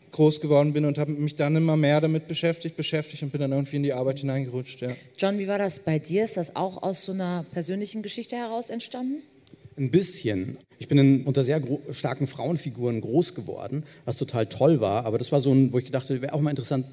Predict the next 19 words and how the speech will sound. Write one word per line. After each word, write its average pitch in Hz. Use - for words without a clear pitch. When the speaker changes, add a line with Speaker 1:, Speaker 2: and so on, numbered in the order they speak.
Speaker 3:
mich 131
mit 131
dem 117
Thema 120
Männlichkeit 123
auseinanderzusetzen. 107
War 120
aber 165
gar 143
kein 156
so 131
ein 120
großes 127
Prio-Ding, 127
ich 95
bin 127
da 120
eher 107
reingeraten. 92